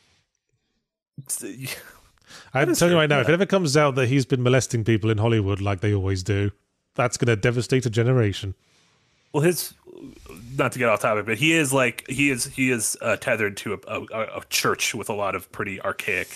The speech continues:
Speaker 1: um, beliefs.
Speaker 2: <laughs> Well, yeah,
Speaker 1: So,
Speaker 2: there you go.
Speaker 1: yeah, yeah. Um, but, uh, getting back to Zelda, uh, we, when we were, we were talking about Metroid a few weeks ago when you, um, reviewed Metroid Prime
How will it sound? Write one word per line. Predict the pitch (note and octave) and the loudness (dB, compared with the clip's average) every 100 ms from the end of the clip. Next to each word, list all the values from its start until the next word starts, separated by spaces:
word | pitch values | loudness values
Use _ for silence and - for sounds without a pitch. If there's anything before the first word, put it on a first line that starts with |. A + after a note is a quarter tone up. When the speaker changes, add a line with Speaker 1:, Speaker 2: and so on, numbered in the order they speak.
| - | -14
Speaker 1:
um, | G#2+ F2+ | -12 -12
beliefs. | - - D#2+ - - _ _ | -16 -16 -12 -12 -12 _ _
Speaker 2:
<laughs> | D#3 - A#2 A2 | -12 -4 -2 0
Well, | A2+ F#2+ F2 | 0 -2 -2
yeah, | A#2 A2+ E2+ - | 0 0 -2 -10
Speaker 1:
So, | - A2 | -6 -2
Speaker 2:
there | G#2 | 0
you | G#2 | 2
go. | B2+ G2 - | 0 -2 -6
Speaker 1:
yeah, | F#2 E2 _ _ _ _ _ - - | -12 -14 _ _ _ _ _ -20 -16
yeah. | - - _ _ - - - _ - | -14 -16 _ _ -20 -20 -20 _ -4
Um, | A#2+ A2 G2+ G2 D#2+ _ _ _ _ _ _ - | 0 0 0 -4 -12 _ _ _ _ _ _ 0
but, | C#3 C3+ - | 2 2 -2
uh, | C3 B2 | 0 0
getting | A#2 D#3 | 0 -2
back | D#3+ C#3+ | -2 -2
to | A#2 | 0
Zelda, | B2+ B2 A#2 G#2+ G#2 | 0 2 2 2 0
uh, | - A2+ A2 G#2+ - _ - _ _ _ - | -2 -2 0 0 -4 _ -20 _ _ _ -12
we, | D3+ E3+ | -4 0
when | D#3+ E3+ | 2 4
we | |
were, | A3 | 4
we | D3+ | 4
were | E3 | 4
talking | G3+ | 4
about | D#3 A#2+ | 2 2
Metroid | A#2+ - F#2+ F#2 | 0 -2 -4 -4
a | A#2 | -8
few | - G#2+ | -6 -6
weeks | G2+ - | -6 -6
ago | G2+ | -6
when | F#2+ | -6
you, | G2 F#2 F#2 - | -8 -10 -10 -10
um, | G2 F2+ E2+ F#2 | -10 -8 -12 -12
reviewed | G#2+ F#2 F#2+ F#2 | -12 -10 -12 -12
Metroid | F#2+ - F#2 | -10 -10 -6
Prime | G2+ G#2 | -6 -6